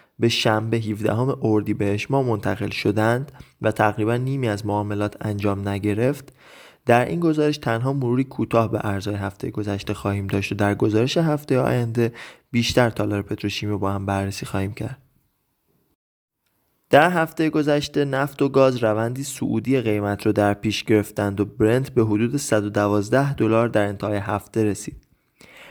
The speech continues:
همینطور قیمت گاز هنری هاب هم در حدود هشت و نیم دلار معامله شد. دلار هم در بازار داخلی روندی نسبتاً صعودی داشت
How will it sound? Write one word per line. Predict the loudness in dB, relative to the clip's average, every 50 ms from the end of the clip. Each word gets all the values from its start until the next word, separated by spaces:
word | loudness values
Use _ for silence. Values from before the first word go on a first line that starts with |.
| -12 -2
همینطور | 2 4 4 4 4 4 4 4
قیمت | 4 2 2 2 2 0 0 -2 2
گاز | 4 4 4 4 2
هنری | 0 -2 0 -2 -2 -2 -2 -4
هاب | 0 2 2 0 0
هم | 0 0 0 0 0
در | 0 -2 -2
حدود | 0 -2 -2 -2 -2 -2
هشت | -2 -2 -2 -4 -4 -4 -6 -6
و | -4 -4
نیم | -2 -4 -4
دلار | 0 2 4 4 6 6 4 2 0 -2 -8 _ _ _ -10
معامله | -6 -2 0 0 0 -2 -2 -2 -4 -4
شد. | -6 -6 -10 -12 -14 _ _ _ _ _ _ _ _ _ _ _ _ -20 -20 -20 -20 _ _ _ _ _ 4 6
دلار | 8 8 8 8 6 4
هم | 4 0 -6 -6 -4
در | -2 -2 -2
بازار | -2 0 0 2 2 2 0 -2 -2 -2
داخلی | -2 -2 -2 -2 -2 -2 -4 -4 -2 -2 -2 -4 -4 -8 -14 -20 -16 -6
روندی | -2 2 2 4 4 2 2 0 0 -2
نسبتاً | 0 0 0 0 -2 -2 -2 -2 0 0 0 0 0
صعودی | -2 -2 -2 -2 0 0 -2 -2 2 4
داشت | 4 4 2 -2 -8 -16 _ _